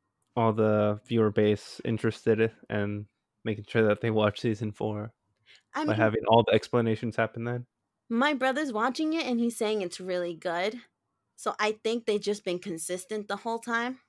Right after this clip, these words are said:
Speaker 2: Very
Speaker 1: Uh-huh.
Speaker 2: consistent.
Speaker 1: Well, that's good.
Speaker 2: So, I am very glad to hear that. Um, oh, another anime I haven't really gotten into is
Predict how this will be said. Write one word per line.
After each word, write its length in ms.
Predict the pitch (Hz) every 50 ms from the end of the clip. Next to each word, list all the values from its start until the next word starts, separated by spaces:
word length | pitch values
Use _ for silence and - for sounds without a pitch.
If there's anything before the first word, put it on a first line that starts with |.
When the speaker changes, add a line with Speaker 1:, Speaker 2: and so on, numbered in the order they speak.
| _ _ _ _ _ _ _ -
Speaker 2:
Very 340 | 190 175 - - 190 - 220
Speaker 1:
Uh-huh. 100 | - 110
Speaker 2:
consistent. 540 | 180 180 - 170 165 - - - - - _ _ _ _ _ _ _ _ _ _ _ _ _ _ _ _ _ _ _
Speaker 1:
Well, 120 | - 123 123
that's 220 | 127 - 113 -
good. 260 | - - 107 104 104 - _ _ _ _ _ _ _ _ _ _ _
Speaker 2:
So, 480 | - - 196 180 170 170 165 - - _ -
I 220 | - 180 180 185 185
am 240 | 190 185 180 180 180
very 260 | 185 185 185 180 175
glad 220 | 180 180 170 170
to 80 | - 175
hear 240 | - - 202 214 196
that. 240 | - - 57 - _ _ _ _ _ _ _ _ _ _ _ _ _ _ _ _ _ _ _ _ _ _ -
Um, 680 | - 202 196 190 190 190 196 190 185 185 185 180 - _ _ _ _ _ _ _ _ _ _ _ -
oh, 300 | 254 277 247 185 175 _ _ _ _ _ _ _ - -
another 400 | 277 311 302 359 415 480 508 339 -
anime 480 | 269 277 277 285 302 294 285 294 294 -
I 220 | - 226 220 220 220
haven't 360 | 220 202 208 202 220 226 220
really 240 | 202 202 196 190 180
gotten 300 | 185 196 185 - 107 180
into 540 | 185 185 185 - - 220 214 220 233 254 247 _ _ _ _ _ _ _
is 340 | - 196 185 180 175 - _